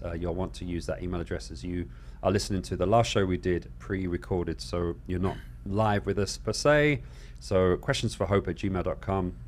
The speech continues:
is the way to send in your question, and then we'll get to that on our next show. Uh, we're glad you're joining us and listening in. Drive safely if you're on your drive time, and consider maybe joining us on one of our live platforms when you're home, and you can be part of the show live.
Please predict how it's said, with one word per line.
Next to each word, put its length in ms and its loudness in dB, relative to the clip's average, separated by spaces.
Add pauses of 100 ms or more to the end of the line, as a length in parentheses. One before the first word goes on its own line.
(120)
is 100 -10
the 80 -6
way 160 0
to 140 -8
send 240 -4
in 80 -8
your 100 -10
question, 380 -6
and 100 -2
then 140 -4
we'll 120 -8
get 180 -8
to 100 -12
that 200 -4 (380)
on 140 0
our 220 0 (160)
next 380 -4
show. 500 4 (500)
Uh, 180 0
we're 80 -2
glad 220 2
you're 80 -6
joining 300 2
us 180 -2
and 120 2
listening 380 2
in. 220 6 (220)
Drive 280 2
safely 420 0
if 120 -6
you're 80 0
on 100 0
your 80 -2
drive 260 0
time, 320 -2
and 160 -2 (200)
consider 300 -2
maybe 260 0
joining 240 0
us 120 -6
on 200 -6
one 100 -4
of 80 -4
our 100 0
live 220 -2
platforms 420 -6
when 140 -6
you're 140 -8 (480)
home, 340 2 (140)
and 100 -4
you 60 -6
can 100 -4
be 40 -2
part 220 -4
of 60 -8
the 60 -6
show 440 -4 (240)
live. 320 -10